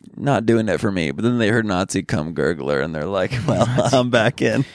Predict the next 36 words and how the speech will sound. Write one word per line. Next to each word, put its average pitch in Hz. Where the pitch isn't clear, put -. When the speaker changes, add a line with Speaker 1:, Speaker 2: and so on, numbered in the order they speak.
Speaker 2:
Nazi 127
cum 131
gurgler. 90
Don't 120
talk 98
about 85
our 80
boy. 82
<laughs> -
Bleep, 160
bleep 160
about 92
it. 92
<laughs> -
You 165
know, 156
Speaker 1:
Yeah. 117
Speaker 2:
there 104
it 87
is. 92
Um, 110
'cause 107
he'll 117
listen 85
for -
sure. -
I 101
mean, 104
Speaker 1:
Yeah. 82
Speaker 2:
they, 104
they 98
will 82
listen. 80
Speaker 1:
Shim. 95
Speaker 2:
They're 90
non-binary. 82